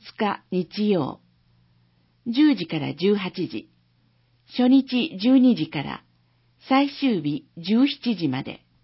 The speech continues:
第二、フォトいちご会。二三八二一四零。第四十五回、海老名市民文化祭については、本誌十六面、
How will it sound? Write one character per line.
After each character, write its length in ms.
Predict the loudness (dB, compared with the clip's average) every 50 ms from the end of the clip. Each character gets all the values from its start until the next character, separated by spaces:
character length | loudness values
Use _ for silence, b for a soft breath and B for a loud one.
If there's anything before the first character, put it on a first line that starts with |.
| _ _ _ _ _ _ _ _ _ -14
第 340 | -8 -4 -2 0 2 2 0
二、 280 | 0 -2 -4 -6 -8 _ _ _ _ _ _ _ _ _ _ _ _ _ _ _ _ _ _
フ 160 | _ -2 -2
ォ 100 | -2 0
ト 140 | 0 -2 -2
い 140 | -2 -4 -2
ち 120 | 0 0
ご 140 | 2 2 0
会。 380 | -2 -6 -8 -8 -8 -10 -14 _ _ _ _ _ _ _ _ _ _ _ _ _ _ _ _ -2
二 260 | 2 4 6 6 6 4 2
三 280 | 0 0 0 0 -4
八 500 | -8 -8 -10 -10 -10 -8 -8 -8 -8 -8 _ _ _ _ _ _ _ _ -6
二 440 | 0 4 6 8 8 8 6 6 4
一 260 | 0 -2 -6 -4 -2
四 320 | 0 0 0 0 -2 -2
零。 300 | -2 -2 -2 -4 -6 -12 _ _ _ _ _ _ _ _ _ _ _ _ _ _ _ _ _ _ _ _ _ _ _ _ _ _ _ _ _ _ _ _ _ _ _ _ _ _ -6
第 320 | -2 0 2 2 2 0 2
四 240 | 2 4 4 4 2
十 240 | 0 0 -2 -2
五 140 | -2 -4 -6
回、 400 | -6 -6 -6 -4 -4 -4 -6 -8 _ _ _ _ 0
海 260 | 0 2 4 4 2
老 100 | 2 0
名 60 | -4
市 180 | -6 -8 -2 2
民 280 | 6 6 6 6 6
文 200 | 4 4 2 2
化 140 | 2 0 -2
祭 240 | -2 -2 -4 -2 0
に 180 | 0 -2 -2
つ 120 | -2 -4 -4
い 120 | -4 -4
て 140 | -4 -4 -4
は、 220 | -4 -4 -6 -8 _ _ _ _ _ _ _ _
本 220 | 0 2 2 2
誌 300 | 0 -4 -6 -6 -6 -4
十 220 | -2 -2 0 2
六 300 | 2 0 -2 -4 -6 -6
面、 300 | -4 -2 -2 -4 -4 -8